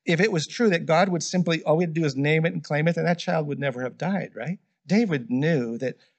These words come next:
that you lose people to sickness and disease. What David's saying is this, is that any recovery that's ever happened in your life, any sickness you've ever been raised up for, no matter how serious, flu, cancer, whatever it is,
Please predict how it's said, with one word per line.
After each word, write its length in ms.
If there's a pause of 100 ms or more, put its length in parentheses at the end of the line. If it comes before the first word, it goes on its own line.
(140)
that 140
you 160
lose 420
people 520
to 100
sickness 480
and 100
disease. 420
What 160
David's 320
saying 220
is 140
this, 260 (640)
is 160
that 260
any 400
recovery 840
that's 220
ever 220
happened 440
in 80
your 140
life, 280 (640)
any 180
sickness 640
you've 140
ever 160
been 120
raised 300
up 140
for, 260
no 80
matter 200
how 160
serious, 420 (180)
flu, 520 (280)
cancer, 400
whatever 320
it 60
is, 260